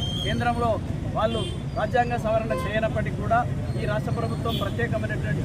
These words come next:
జీవో తీసి, ప్రత్యేకమైనటువంటి తీర్మానం చేసి, ఈ ఇదివరకు ఉన్నటువంటి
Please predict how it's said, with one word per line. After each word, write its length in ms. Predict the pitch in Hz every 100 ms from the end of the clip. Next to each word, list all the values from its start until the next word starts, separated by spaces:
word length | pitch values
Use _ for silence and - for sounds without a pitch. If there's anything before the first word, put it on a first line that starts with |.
| -
జీవో 180 | 220 220
తీసి, 260 | 220 - 233 - - -
ప్రత్యేకమైనటువంటి 840 | - 247 240 226 220 214 214 214 208 185 - - - -
తీర్మానం 380 | 214 254 247 233 226
చేసి, 260 | 220 247 254 - - - - -
ఈ 40 | 233
ఇదివరకు 320 | 220 262 262 247
ఉన్నటువంటి 480 | 247 247 240 240